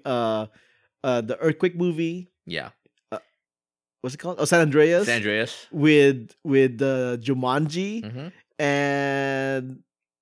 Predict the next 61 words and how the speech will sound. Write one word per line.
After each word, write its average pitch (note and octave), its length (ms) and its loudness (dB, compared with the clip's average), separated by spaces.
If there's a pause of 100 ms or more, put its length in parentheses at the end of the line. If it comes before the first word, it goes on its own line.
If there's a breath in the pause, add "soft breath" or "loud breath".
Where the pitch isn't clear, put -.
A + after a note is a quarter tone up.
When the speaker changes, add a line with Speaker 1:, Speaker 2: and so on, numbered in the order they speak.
(400)
Speaker 1:
another C3 280 0
Rock A#2 280 -2
movie. E2+ 220 -16 (260 soft breath)
Speaker 2:
Naomi C3 400 0
Harris C#3 280 -2
is F2 120 -10
in D#2 100 -10
it D2+ 160 -16
though. D2 240 -10
She - 200 -12
plays B2 200 -10
a - 40 -18
love F2 160 -10
interest. - 280 -20 (120 loud breath)
I A2 100 -4
might - 40 2
Speaker 1:
Really? C3+ 140 6
Speaker 2:
just A2+ 120 -2
watch A2 180 0
it C#3 40 -10
just G#2+ 140 -10
for F#2 80 -8
her. G#2+ 220 -4 (300 soft breath)
She's - 160 -8
a G2 40 -4
very G#2+ 340 -4
lovely E2+ 300 -10
lady. D#2 240 -12
Speaker 1:
You C#3+ 140 4
got D#3+ 120 -8
Super F#3 240 0
Troopers E3+ 340 -4
two? G3+ 280 -2 (580 loud breath)
Speaker 2:
Not, C#3+ 560 0
not A#2 440 0
a G#2+ 220 0
fanboy G#2+ 380 -4
of F2+ 80 -4
Super - 200 -14
Trooper. - 240 -16
Never F#2 240 -8
got E2+ 180 -4
into E2+ 180 -10
it. F#2 40 -12
Speaker 1:
Yeah. E2+ 80 -10
Speaker 2:
Never E2 100 -8
watched D#2 300 -10
it. C3+ 60 -8
Speaker 1:
And C#3 340 -2
Tully. B2+ 320 -2
What E3 160 -12
is A3 160 -10
Tully? C3+ 320 -10
Is - 1160 -20
that C#3+ 100 -2
another D#3 180 4
Speaker 2:
Oh. - 20 -8
Speaker 1:
Game C#3+ 160 4
of D3 180 2
Thrones C#3+ 180 0
ref-, D3 180 -8